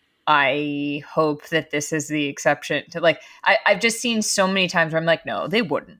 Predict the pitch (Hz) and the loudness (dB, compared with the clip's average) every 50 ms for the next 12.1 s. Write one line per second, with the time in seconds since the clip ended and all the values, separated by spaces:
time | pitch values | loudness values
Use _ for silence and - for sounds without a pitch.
0 | _ _ - 170 175 180 185 185 175 196 185 151 170 156 151 165 160 160 160 160 | _ _ 2 4 4 6 4 4 4 4 4 4 4 4 4 2 2 2 2 2
1 | 147 151 139 135 117 - 165 185 165 156 160 156 151 - 165 156 151 139 151 147 | 4 4 2 2 2 0 2 4 4 4 2 0 -2 -2 -2 -2 0 2 2 2
2 | 147 151 170 175 175 175 - 160 156 156 156 156 160 - - - - - - - | 4 4 4 4 4 4 0 -4 -4 -2 -2 -2 -2 -2 -6 -6 -4 -4 -4 -4
3 | - - - 185 185 185 175 180 185 196 202 202 202 196 196 185 170 190 165 165 | -6 -4 0 2 4 4 4 2 2 0 0 0 0 0 0 0 2 2 2 2
4 | - 170 165 156 147 143 147 147 - _ - - - - - _ _ - 185 170 | 2 2 0 0 0 -4 -8 -12 -16 _ -20 -20 -20 -20 -20 _ _ 0 0 0
5 | 160 170 170 151 - 175 165 156 165 160 143 160 151 151 143 - - 160 143 - | 2 -2 -4 2 4 4 4 4 2 2 4 4 4 4 2 0 -2 -4 0 0
6 | 156 156 151 147 147 143 - - - 165 156 - - 165 156 151 147 139 139 131 | 2 2 2 2 0 -2 0 2 4 4 4 2 0 0 2 2 2 2 0 -4
7 | - - _ _ - 165 151 - - 165 156 156 - - 143 - 156 156 147 - | -6 -10 _ _ 0 0 2 4 4 2 2 2 -2 -6 -4 -2 -2 -2 -2 -6
8 | 151 139 - 156 147 143 185 165 156 151 151 147 139 - - 156 143 151 143 - | -6 -4 -4 -4 -4 -4 -6 -6 -4 -4 -6 -4 -2 0 0 2 0 -2 -4 -4
9 | 160 156 151 147 - 160 143 165 156 156 151 147 151 147 147 139 - - 151 147 | -4 -4 -2 -4 -8 -4 0 2 4 4 4 2 0 0 0 0 -2 -4 -6 -8
10 | - - 151 151 151 147 151 143 139 - 151 - - 160 143 123 143 147 143 - | -2 -2 -2 0 0 -2 -6 -6 -6 -8 -10 -6 -4 -4 -4 -4 -4 -8 -2 -2
11 | 151 147 - 147 135 143 - 156 151 147 147 147 147 151 165 - 143 135 135 - | -2 -2 -2 -4 -6 -8 -6 -6 -6 -6 -4 -6 -6 -4 -2 -2 -4 -4 -4 -10
12 | 170 | -18